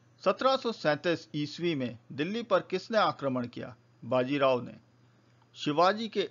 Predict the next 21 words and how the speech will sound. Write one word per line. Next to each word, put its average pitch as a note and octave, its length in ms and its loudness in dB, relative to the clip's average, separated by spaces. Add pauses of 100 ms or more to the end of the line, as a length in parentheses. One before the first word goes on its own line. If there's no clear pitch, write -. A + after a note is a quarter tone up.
अष्टप्रधान D#3+ 640 2
मंत्रिमंडल C#3+ 760 0
में C#3+ 140 -2
सर्वोच्च C3+ 540 -2
कौन D#3 300 2
होता B2+ 320 -6
था? - 240 -12 (420)
पेशवा। - 460 -4 (960)
गांव D#3+ 280 8
की G#3+ 200 -4
सड़कों D3+ 420 2
के D#3 180 2
रखरखाव C3+ 560 4 (120)
की C#3+ 80 0
जिम्मेदारी B2 680 2 (180)
मुख्यतः F3+ 460 0
किसकी F3 460 0
थी? A2+ 260 -12 (520)
गार्डन C#3 420 6
समिति C3 460 -2
की। G#2+ 220 -12